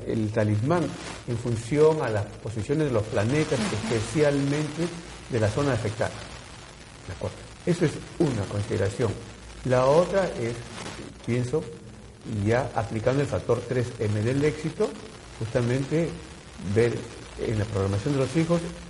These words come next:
Speaker 1: o, digamos, mudarse de casa o adoptar una mascota. Ahí podríamos nosotros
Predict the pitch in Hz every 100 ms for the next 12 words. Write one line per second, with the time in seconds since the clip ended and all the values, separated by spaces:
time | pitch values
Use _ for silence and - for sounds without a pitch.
0 | - - - 185 214 - - - 127 123
1 | 139 139 139 - - 127 110 127 131 135
2 | 113 143 143 - 156 143 147 - - -
3 | - - - 113 113 104 95 131 123 104
4 | 104 151 - - - - 127 180 160 143
5 | 151 131 131 151